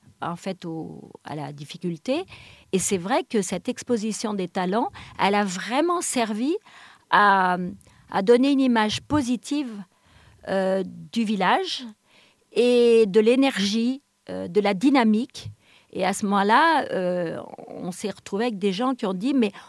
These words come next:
on savait pas que vous pourriez faire des choses comme ça, on savait pas qu'avec peu,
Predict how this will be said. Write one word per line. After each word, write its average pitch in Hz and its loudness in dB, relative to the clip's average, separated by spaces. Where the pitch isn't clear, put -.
on 208 -6
savait 262 2
pas 320 0
que - -12
vous 196 -4
pourriez 220 -4
faire 220 -6
des 202 -2
choses 202 -8
comme 190 -6
ça, 233 -2
on 214 -2
savait 240 -2
pas 247 2
qu'avec 220 0
peu, 349 4